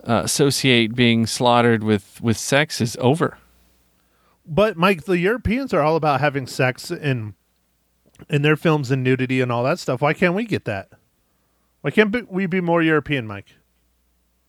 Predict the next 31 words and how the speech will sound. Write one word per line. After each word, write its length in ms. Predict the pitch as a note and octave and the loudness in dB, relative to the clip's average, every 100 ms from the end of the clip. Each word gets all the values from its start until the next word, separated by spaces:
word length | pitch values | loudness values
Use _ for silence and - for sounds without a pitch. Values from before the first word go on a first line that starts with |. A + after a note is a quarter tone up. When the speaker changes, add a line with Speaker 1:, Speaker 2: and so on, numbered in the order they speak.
| _ _ _ _ _ _ _ _ _ _ _ _ _ _ | _ _ _ _ _ _ _ _ _ _ _ _ _ _
Speaker 1:
I 40 | - | -2
don't 220 | D#3+ D#3 | -2 2
know. 300 | A2+ G#2 G2+ - _ _ - | 2 2 0 -12 _ _ -10
I 60 | B2+ | -4
don't 180 | C#3+ B2+ | -2 0
know. 220 | A2 G#2 | -2 -4
Sometimes 720 | - F#3 F#3 G3 F3+ D#3+ - - | 0 2 2 2 2 -2 -6 -12
I 140 | - C3+ | -4 -2
think 200 | D3 C#3+ | -2 0
that 140 | B2+ | 2
would 120 | A#2 A#2 | 2 0
be 120 | A#2 | 0
good, 260 | C3 D3+ | 2 2
and 160 | B2+ A2 | 2 2
other 180 | C#3 D3+ | 2 0
times 360 | D3 C3+ A#2+ | 0 0 0
I 80 | A#2 | 0
don't, 300 | A2 C#3 C#3 | 0 0 -2
man. 260 | A#2+ G#2 A2 _ - - _ _ _ _ _ _ - | -6 -6 -8 _ -20 -20 _ _ _ _ _ _ -2
Imagine 320 | D#3 D#3+ F3 | 0 2 0
if 120 | D#3+ | 2
we 100 | E3 | 2
all 240 | D3 D3 | 4 4
had 220 | C#3+ C#3 C3 | 4 2 2
mandatory 640 | B2+ C#3 C#3 C3 D3 C#3 | 0 0 -2 0 0 2
retirements 720 | B2+ - B2 C#3+ A2 G#2 G#2+ | 0 0 0 0 -2 -6 -6
and 80 | G#2+ | -2
we 100 | A2 | 0
all 200 | A#2 B2 | 0 0
got 400 | B2 A#2 F2 - | 0 -2 -2 -8
paid 360 | - B2+ C3+ | -6 -4 -4